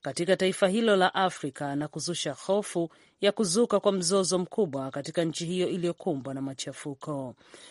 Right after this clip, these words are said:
Mjini Khartoum, sauti nzito za ufyatuaji risasi zilisikika katika maeneo kadhaa, ikijumuisha katikati ya jiji na kitongoji cha Bahri.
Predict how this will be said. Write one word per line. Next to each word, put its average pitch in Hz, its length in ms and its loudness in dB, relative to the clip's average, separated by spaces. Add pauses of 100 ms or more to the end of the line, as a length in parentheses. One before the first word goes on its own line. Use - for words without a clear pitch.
(140)
Mjini 202 380 4
Khartoum, 208 800 2
sauti 143 420 -2
nzito 180 460 2
za 190 160 2
ufyatuaji 185 640 2
risasi 190 560 0
zilisikika 175 920 -2 (380)
katika 180 320 2
maeneo 196 380 6
kadhaa, 175 540 2
ikijumuisha 156 640 -2
katikati 165 560 -4
ya 156 80 0
jiji 175 520 -2
na 190 120 -2
kitongoji 180 600 0
cha 147 160 -8
Bahri. 143 600 -6